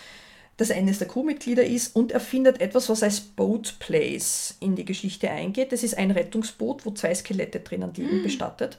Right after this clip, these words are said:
Speaker 2: Okay.
Speaker 1: Und bei den Skeletten sind Unmengen an Ausrüstungsgegenständen, die keinen Sinn machen.
Speaker 2: Oh no, jetzt wird, es wird immer mysteriöser. Und zwar?
Speaker 1: Das sind zum Beispiel Taschentücher aus Seide, parfümierte Seifen, Schwämme,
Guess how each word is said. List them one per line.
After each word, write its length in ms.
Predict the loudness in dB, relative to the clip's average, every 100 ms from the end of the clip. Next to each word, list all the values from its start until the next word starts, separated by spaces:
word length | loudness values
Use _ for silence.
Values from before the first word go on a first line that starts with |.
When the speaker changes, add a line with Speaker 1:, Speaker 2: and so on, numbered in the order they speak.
| -14
Speaker 2:
Okay. 280 | -12 -10 -10 -12 _
Speaker 1:
Und 360 | 4 4 4 -8
bei 100 | -8
den 180 | -6
Skeletten 600 | -8 -8 -4 -4 -4 -8
sind 320 | -6 -6 -6 -8 -2
Unmengen 880 | 0 2 2 4 2 2 -2 -2 -2
an 140 | -6
Ausrüstungsgegenständen, 1400 | -4 -4 -4 -6 -6 -6 -8 -8 -6 -6 -6 -8 -4 -2 0
die 120 | -2
keinen 440 | -6 -4 -4 -2
Sinn 420 | -2 -2 0 2 2
machen. 520 | -2 -10 -14 -16 -18 _ _ _ _ -10
Speaker 2:
Oh 160 | -6
no, 380 | -2 -2 0 0
jetzt 180 | -2 -6
wird, 140 | -10 -10 -10
es 260 | -10 -8
wird 160 | -12 -12
immer 120 | -10
mysteriöser. 540 | -12 -12 -12 -12 -8 -6
Und 160 | -4
zwar? 320 | -4 -2 0 0 -2 -20 _
Speaker 1:
Das 140 | 0
sind 160 | 4 4
zum 140 | 4
Beispiel 540 | 2 4 2 2 -4 -2
Taschentücher 680 | -4 -2 0 0 0 2 0
aus 200 | 0 0
Seide, 460 | 2 2 2 0 -4 _ _ _ _ _ -20 -14 0
parfümierte 600 | 0 4 4 4 4 0
Seifen, 680 | 2 0 2 -2 -4 -10 -12 _ _ _ _
Schwämme, 720 | -4 2 6 8 8 6 0